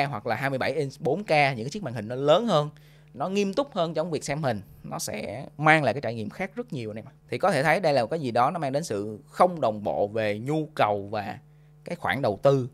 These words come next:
Anh em đầu tư rất nhiều nhưng cái cách sử dụng và cái nhu cầu sử dụng của anh em nó rất ít. Hai cái trường hợp tiếp theo là về cái góc nhìn hẹp và cái độ sâu trường ảnh.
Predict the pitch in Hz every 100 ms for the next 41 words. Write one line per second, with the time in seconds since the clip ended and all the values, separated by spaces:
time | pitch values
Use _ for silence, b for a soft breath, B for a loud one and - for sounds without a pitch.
0 | b b b - 131 127 123 107 117 131
1 | 175 127 113 104 104 123 123 131 196 -
2 | - - 110 131 90 208 110 107 98 -
3 | b b - 123 175 208 160 147 107 123
4 | 123 107 120 117 139 - 262 269 - -
5 | - 170 185 139 113 185 175 147 135 117
6 | 117 120 190 180 113 107 101 - B B
7 | 113 113 110 135 123 104 92 151